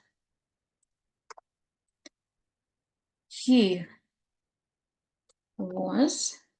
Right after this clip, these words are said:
at university. Е, чи був Чарлі на канікулах з тобою? Ні, він був в університеті. І останнє, шосте.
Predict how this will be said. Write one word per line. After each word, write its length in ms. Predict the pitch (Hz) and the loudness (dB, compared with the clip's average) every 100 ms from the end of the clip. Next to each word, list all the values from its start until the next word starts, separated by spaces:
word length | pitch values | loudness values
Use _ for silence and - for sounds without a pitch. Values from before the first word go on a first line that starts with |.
| - | -6
at 240 | 196 190 | -6 -6
university. 960 | 190 190 180 175 196 180 - - - 202 - - - - - - _ _ _ _ - | -8 -6 -6 -2 -2 -2 -4 -8 -10 -10 -12 -20 -20 -20 -20 -20 _ _ _ _ -4
Е, 280 | 196 185 180 | 0 0 0
чи 180 | - 247 | -2 0
був 280 | 262 311 320 | 2 2 2
Чарлі 480 | 277 214 196 196 | 2 2 0 -2
на 140 | 190 175 | -6 -8
канікулах 640 | 180 175 170 170 208 240 | -6 -4 -4 -4 -4 -4
з 60 | - | -2
тобою? 560 | 294 285 302 302 311 - _ _ _ _ _ _ _ _ _ _ | 0 6 8 8 4 -6 _ _ _ _ _ _ _ _ _ _
Ні, 720 | - 220 226 208 175 208 302 - - _ | 4 6 8 6 4 6 6 4 -20 _
він 760 | 196 202 196 233 208 180 170 170 175 180 | -2 0 2 4 2 2 -2 -4 -8 -4
був 300 | 190 240 247 | 0 0 -2
в 40 | |
університеті. 1200 | 185 190 190 190 - 185 - 170 165 170 - - _ _ _ _ _ _ _ _ _ - - _ _ _ _ _ - _ _ _ _ | -4 -4 -6 -6 -8 -10 -8 -6 -6 -12 -18 -20 _ _ _ _ _ _ _ _ _ -20 -20 _ _ _ _ _ -20 _ _ _ _
І 260 | - 226 220 | -4 0 2
останнє, 720 | 214 - - 202 175 170 180 | 0 -2 0 0 0 -2 -4
шосте. 800 | - - 196 175 - - - 180 | -6 -2 -2 -2 -6 -8 -10 -10